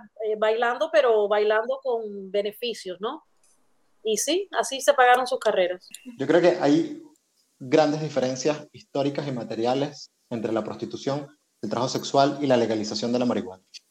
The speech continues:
Speaker 2: ¿sí? Pudiésemos verlo desde un solo punta moral, ¿sí? Vemos un punto moral y bueno, está bien, legalicémoslo y hagámoslo bien.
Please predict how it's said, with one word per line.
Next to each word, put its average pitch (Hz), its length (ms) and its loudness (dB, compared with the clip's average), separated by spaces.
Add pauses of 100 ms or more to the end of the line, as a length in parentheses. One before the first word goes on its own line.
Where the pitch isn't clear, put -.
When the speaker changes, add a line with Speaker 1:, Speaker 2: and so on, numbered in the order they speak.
(100)
Speaker 2:
¿sí? - 360 -8 (540)
Pudiésemos 170 640 4
verlo 156 340 4
desde 165 140 0
un 156 160 -4
solo 160 480 0 (220)
punta 151 340 -2
moral, 147 520 0
¿sí? 175 360 -6
Vemos 117 260 -4
un 127 300 -12
punto 135 280 -8
moral 147 360 -6
y 127 40 0
bueno, 131 300 0
está 117 220 0
bien, 117 200 4
legalicémoslo 143 640 0
y 131 60 0
hagámoslo 117 280 0
bien. 107 180 -6